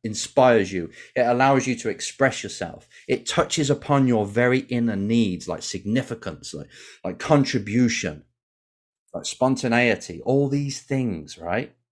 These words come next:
Love, connection with others. These are big for a human being. And somehow you've attached it to a goal. All of a sudden, that goal means a lot to you. That's all you've done. The brain has associated pleasure to something,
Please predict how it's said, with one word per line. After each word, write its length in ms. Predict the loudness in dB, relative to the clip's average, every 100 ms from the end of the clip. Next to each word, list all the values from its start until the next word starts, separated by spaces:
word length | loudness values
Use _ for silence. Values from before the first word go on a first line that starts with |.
| _ _
Love, 300 | -2 0 0
connection 440 | -4 -6 -6 -6 -6
with 140 | -2
others. 440 | -2 -2 -6 -8 -18 _ _ _ _ _ -8
These 340 | 2 2 4
are 200 | 2 0 2
big 240 | 2 2
for 160 | -2 -4
a 40 |
human 380 | -4 -6 -6 -6
being. 220 | -6 -4
And 180 | -4 -4
somehow 320 | -2 -2 0
you've 220 | -2 -2
attached 400 | -6 -4 -4 -4
it 100 | -14
to 140 | -8 -8
a 40 |
goal. 360 | -2 2 2 2
All 140 | 0
of 80 | 0
a 40 |
sudden, 260 | -6 -8 -6
that 160 | -6 -2
goal 180 | -2
means 240 | 0 -4 -4
a 40 |
lot 360 | -6 -4 -4 -6
to 140 | -14
you. 240 | -12 -12 -14 -14
That's 160 | -4
all 180 | 2 4
you've 220 | 6 4
done. 240 | 4 0 0 _ _ _ _ _ -16
The 60 | -12
brain 500 | 0 2 4 2 -4 _
has 100 | -12
associated 1040 | -12 -2 2 2 2 0 0 0 -4 -6 -8 _ _
pleasure 560 | 4 4 4 0 -4 -12 _ _ -12
to 80 |
something, 560 | -4 -2 -2 -4 -6 -6